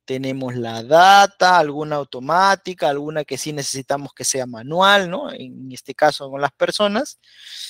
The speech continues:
Y pues efectivamente tomó la data en el momento adecuado, ¿no? En los turnos adecuados, todo, pero resulta que la unidad era distinta. Habíamos tomado en unidades distintas. Y claro, seguramente es al-, algunas de esas cosas se pueden resolver y ahí haciendo algunas,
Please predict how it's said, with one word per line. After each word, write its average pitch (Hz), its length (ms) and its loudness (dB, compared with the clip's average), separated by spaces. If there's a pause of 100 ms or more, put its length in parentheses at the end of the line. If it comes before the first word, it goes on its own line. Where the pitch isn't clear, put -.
(500)
Y 147 120 -2
pues 143 500 2
efectivamente 285 640 0
tomó 190 300 2
la 202 100 8
data 190 300 6
en 180 80 0
el 160 80 0
momento 151 420 -6
adecuado, 180 840 4
¿no? 175 140 -6
En 175 60 -8
los 147 160 -10
turnos 151 340 -12
adecuados, 165 520 -4
todo, 254 160 -6
pero 190 140 -2
resulta 156 340 -4
que 160 100 -4
la 139 120 2
unidad 139 340 0
era 127 140 0
distinta. 127 480 -10 (680)
Habíamos 156 460 0
tomado 151 340 -2
en 151 60 -8
unidades 147 380 0
distintas. 160 680 -10 (280)
Y 220 120 -10
claro, 226 340 6
seguramente 220 680 0
es - 100 -2
al-, 175 240 0
algunas 196 360 0
de 202 60 0
esas 190 200 -6
cosas 185 260 -6
se 175 100 -8
pueden 165 320 -4
resolver 143 800 2
y 131 100 -2
ahí 127 320 -2
haciendo 127 360 -4
algunas, 127 600 -10